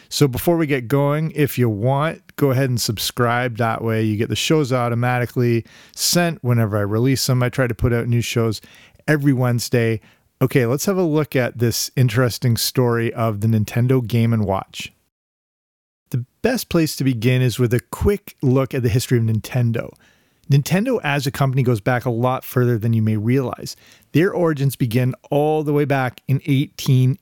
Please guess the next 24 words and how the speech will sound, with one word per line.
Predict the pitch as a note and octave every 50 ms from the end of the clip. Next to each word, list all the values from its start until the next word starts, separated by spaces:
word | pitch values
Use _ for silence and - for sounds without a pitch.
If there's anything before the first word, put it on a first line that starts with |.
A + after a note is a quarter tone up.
| -
eighty-nine. | C3+ A#2+ A#2+ A#2+ A2+ A#2 B2 A#2+ A#2+ B2 B2 C3 C3 A#2+ A2 - - - _ _ _ _ _ _ _ _ _ _ _ _ _ -
And | - D3 D3+
you | D#3 D3+
might | D#3+ F#3+ G#3
not | G#3 G3+ F#3+
believe | E3 E3+ E3+ F3 D#3+ D3
it, | C3 B2 - _
but | - C3+ C#3
Nintendo | C#3 C3+ C#3 - - E3+ F3 E3+
first | - - E3 C#3+ -
started | - - C3 B2+ B2+ B2 A#2
out | A#2 A#2 -
selling | - B2+ A#2+ A#2 A#2
trading | - - - - C#3+ D3+ F3+ F#3+ F3+ D3 A2
cards. | - - B1 - - - - - _ _ _ _ _ _ _ _ _ _ _ _ _ _ _ _ _ _ _ _ _ _ _ -
These | D#3+ A3+ A3+
cards | - - - F#3+ F#3+ E3 E3+
were | F3
called | - - D3+ C#3 B2+ B2 A2+ _ _ _ _
Hanafuda, | - - C#3+ D3 D3 C3+ - - - - D3 C#3+ D3 C3+ B2+ - - D4+
which | C#4 C#3 C3+ B2+ - -
meant | C3 B2+ B2+ -
flower | - - - D#3 D3+ D#3+ E3+ D#3+ C3
cards. | - - - C#3+ - - - - -